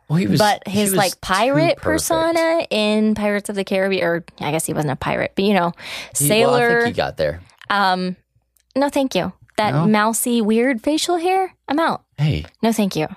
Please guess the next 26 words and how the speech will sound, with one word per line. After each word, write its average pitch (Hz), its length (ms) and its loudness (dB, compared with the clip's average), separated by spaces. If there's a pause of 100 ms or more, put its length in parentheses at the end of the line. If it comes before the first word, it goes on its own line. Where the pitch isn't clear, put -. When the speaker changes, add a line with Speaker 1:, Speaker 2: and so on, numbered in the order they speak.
(220)
Speaker 1:
He 127 120 2
did 139 180 2
the 156 80 0
best 104 320 0
he 101 80 0
could 87 240 0
with 82 160 0
what 80 160 4
he 78 60 0
had, 80 320 0
okay? 127 420 0 (160)
Speaker 2:
<laughs> - 120 -4
Speaker 1:
Thank 104 300 -2
you 95 60 0
very 85 320 0
much. 73 220 0
Speaker 2:
Anyway, 196 580 -2 (1400)
that's, 190 300 0
that's 208 200 0
pretty 311 200 0
much 233 180 2
all 202 60 2
I 185 80 2
have 170 140 0
to 175 80 -6
say 170 340 -2